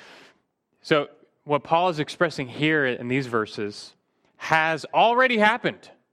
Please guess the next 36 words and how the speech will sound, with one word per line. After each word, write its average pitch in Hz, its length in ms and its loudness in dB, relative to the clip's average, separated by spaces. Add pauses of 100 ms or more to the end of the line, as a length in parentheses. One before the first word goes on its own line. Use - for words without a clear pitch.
(480)
So - 140 0
yes, 180 540 -2 (520)
this 185 360 -2
is 247 100 0
a 202 100 4
done 170 360 0
deal. 147 320 2 (1000)
He's 165 140 0
talking 190 320 2
about 180 180 2
a 143 80 -2
positional 180 920 -4 (340)
reality, 135 560 0
an 107 80 -4
identity 120 580 -2
change 123 560 -6 (100)
that 123 140 -10
took - 220 -4
place 123 420 -4 (260)
at 113 160 -6
salvation. 110 640 -6
Your 135 160 0
old 190 160 -2
self 175 440 0 (260)
died, 147 540 0 (500)
was 123 180 -8
buried. 143 440 0
It, 104 140 -12
it's 123 200 -12
gone 139 680 -2 (320)
with 120 160 -10
Christ, 120 460 -2
and 120 120 -2
a 113 60 -2
new 170 300 0
self 151 520 -2